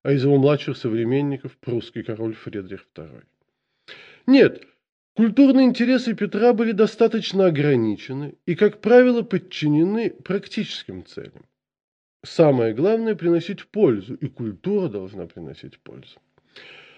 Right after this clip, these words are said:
Но, тем не менее, будучи человеком практической складки, будучи в принципе лишённым интереса к культуре,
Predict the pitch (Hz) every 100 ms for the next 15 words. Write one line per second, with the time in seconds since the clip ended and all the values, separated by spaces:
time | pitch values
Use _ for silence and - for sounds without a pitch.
0 | _ - 151 220 269 269 254 240 262 254
1 | 202 117 101 _ _ 139 233 233 - 170
2 | 180 208 202 151 127 143 - 208 185 120
3 | - 110 - 151 190 196 - _ _ _
4 | _ _ - 147 233 226 220 - - 160
5 | 226 220 180 160 160 156 - 185 196 151
6 | 131 120 139 147 - 110 - 104 101 190
7 | 196 -